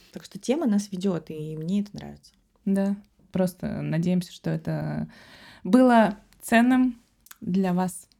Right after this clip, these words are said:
Speaker 1: И созвучно, да, потому что многие вещи, они тонкие, да, если мы сегодня говорим про тонкие материи, а, они могут пугать.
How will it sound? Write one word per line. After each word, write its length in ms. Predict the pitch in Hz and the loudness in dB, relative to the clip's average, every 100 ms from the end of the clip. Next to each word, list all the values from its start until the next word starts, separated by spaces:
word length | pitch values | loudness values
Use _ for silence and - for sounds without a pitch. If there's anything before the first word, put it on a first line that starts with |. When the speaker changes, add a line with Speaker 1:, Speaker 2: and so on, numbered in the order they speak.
| _ _ | _ _
Speaker 1:
И 40 | - | -12
созвучно, 640 | 185 185 185 175 - 175 | -6 -6 -6 -10 -12 -14
да, 300 | 165 170 170 - | -10 -10 -12 -12
потому 200 | 170 170 | -12 -12
что 200 | - 180 | -12 -8
многие 340 | 170 185 175 | -4 -4 -4
вещи, 340 | 175 240 - 185 | -4 -6 -6 -10
они 400 | 165 180 190 185 - - - _ | -6 -4 -4 -6 -12 -20 -20 _
тонкие, 460 | - 180 175 - 139 | 0 0 -2 -8 -8
да, 160 | 156 | -6
если 220 | 196 220 143 | -6 -6 -6
мы 120 | 147 | -8
сегодня 260 | - - | -6 -4
говорим 260 | 165 156 156 | -2 -2 -4
про 120 | 160 | -6
тонкие 360 | 160 220 277 208 | -4 -4 -4 -6
материи, 440 | 175 175 185 170 - - - - - _ - | -6 -6 -8 -10 -12 -18 -20 -20 -20 _ -10
а, 300 | 180 170 165 165 | -6 -4 -4 0
они 160 | 190 | 2
могут 280 | 208 180 175 | 4 2 -2
пугать. 380 | - 147 110 - | -8 -10 -10 -12